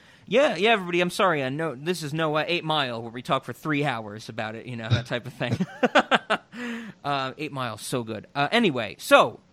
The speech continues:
I think, in, in juxtaposition to Eight Mile, um, this is a cinemodity, man. This might be the technical definition of a cinemodity. I'm going hell yes to cinemodity. What do you think? <laughs>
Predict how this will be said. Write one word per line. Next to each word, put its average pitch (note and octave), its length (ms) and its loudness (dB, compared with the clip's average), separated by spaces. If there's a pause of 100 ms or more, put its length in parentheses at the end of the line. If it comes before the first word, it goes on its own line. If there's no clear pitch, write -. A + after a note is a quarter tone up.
(320)
I F#3 160 2
think, C3+ 320 -8 (1000)
in, D3 60 -6 (140)
in E3 180 2
juxtaposition C#3+ 720 2
to B2+ 60 -4
Eight C3 160 -4
Mile, A#2+ 400 -6 (400)
um, A#2+ 200 -4 (120)
this D#3+ 480 4
is C#3 440 4
a D3+ 320 -2 (120)
cinemodity, B2+ 1400 2
man. A2+ 420 -8 (240)
This G#3+ 220 2
might F3 240 4
be D3+ 240 0
the D3+ 240 -2
technical D3 600 0
definition C3 920 4
of B2+ 200 4
a A#2 80 -4
cinemodity. A#2 800 -4
I'm D#3 140 0
going D#3 380 2
hell G3+ 240 6
yes C3 320 -2
to C#3+ 100 -14
cinemodity. C3 800 -2 (360)
What F3 180 2
do F3+ 60 0
you F#3 120 2
think? - 520 -8
<laughs> F#3+ 480 -4